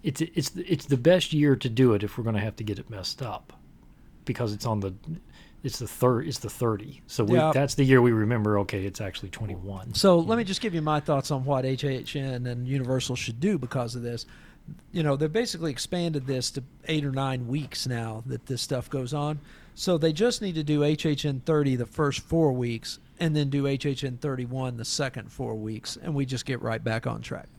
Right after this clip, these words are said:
Speaker 1: Totally different theme, eight different mazes.
Speaker 2: Totally
Speaker 1: Just
Speaker 2: different houses, different
Speaker 1: Yeah.
Speaker 2: mazes, different scare zones. They got, you know, they can, they get like a, you know, the week between the two, uh, to, uh, to just shift the whole thing.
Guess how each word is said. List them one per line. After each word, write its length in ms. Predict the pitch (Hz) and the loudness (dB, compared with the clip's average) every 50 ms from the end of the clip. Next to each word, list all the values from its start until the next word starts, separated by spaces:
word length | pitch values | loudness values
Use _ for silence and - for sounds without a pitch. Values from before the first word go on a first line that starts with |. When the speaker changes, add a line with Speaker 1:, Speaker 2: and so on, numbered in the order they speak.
| - - | -14 -10
Speaker 1:
Totally 480 | - - - 165 160 160 151 147 151 147 | -6 2 6 6 6 6 6 6 4 6
different 360 | 135 151 139 - 147 143 - | 6 4 2 2 0 -4 -2
theme, 560 | - - 147 139 139 139 135 131 135 156 - - - | 0 2 4 4 6 6 4 4 2 0 -4 -4 2
eight 300 | - 151 151 160 165 165 | 4 4 4 4 2 2
different 340 | 147 151 147 - 143 143 156 | 2 2 2 2 -2 -4 -2
mazes. 540 | 139 123 127 131 123 117 117 110 107 110 104 | 0 2 2 2 2 2 2 0 0 4 8
Speaker 2:
Totally 320 | - 196 202 202 214 202 | 10 10 12 12 12 10
Speaker 1:
Just 80 | 190 175 | 10 10
Speaker 2:
different 240 | 185 - 190 170 156 | 8 6 4 4 6
houses, 480 | 160 151 143 143 131 139 143 139 131 - | 6 6 6 6 4 4 2 2 2 2
different 300 | 156 143 - - 151 139 | 0 0 2 0 0 0
Speaker 1:
Yeah. 60 | 131 | 2
Speaker 2:
mazes, 460 | 147 147 147 143 135 139 143 135 131 | 2 2 2 2 2 2 2 2 2
different 300 | 131 151 139 - 165 139 | 2 0 0 0 -4 -4
scare 280 | - - 156 147 139 131 | -2 2 2 2 2 2
zones. 440 | 120 139 131 127 127 127 127 123 | 0 0 0 -2 -2 -4 -4 -4
They 80 | - 135 | -4 -2
got, 240 | 135 135 127 - - - - | 0 0 0 -2 -4 -6 -4
you 100 | - 151 | 0 0
know, 160 | 139 131 127 | 2 2 2
they 140 | 135 139 143 | 0 0 -2
can, 180 | - 165 147 - - - - | -2 -2 -4 -4 -8 -6 -4
they 100 | 139 143 | -2 2
get 140 | 147 165 - | 2 2 2
like 280 | - 151 143 139 - - | 2 2 2 2 2 0
a, 200 | 117 120 - - | -2 -2 0 0
you 120 | - 180 165 | 2 2 4
know, 120 | 139 127 | 4 2
the 100 | 131 131 | 0 0
week 440 | 127 131 147 165 170 160 - - - - - | 0 2 4 4 4 2 0 -6 -12 -4 -4
between 480 | 135 - - - 165 156 151 147 135 | 0 2 2 2 2 2 2 2 0
the 80 | 131 123 | 0 -2
two, 440 | - - 156 143 127 127 127 127 123 - - - - - - | 0 2 4 4 4 4 2 0 0 -4 -8 -18 -20 -12 -4
uh, 340 | - - 123 120 127 127 120 - - | -2 0 2 2 2 0 0 -2 0
to, 320 | - 151 135 127 123 120 | 2 2 4 4 4 2
uh, 180 | 120 117 117 113 - | 0 0 -2 -4 -8
to 100 | - - | -10 -6
just 220 | - 127 123 - | -6 -4 -4 -2
shift 240 | - 147 135 120 - | 0 0 0 0 0
the 120 | - 123 | -2 0
whole 200 | - 147 139 135 | 2 4 4 4
thing. 320 | 135 - 131 107 110 - | 2 2 0 -2 -2 -6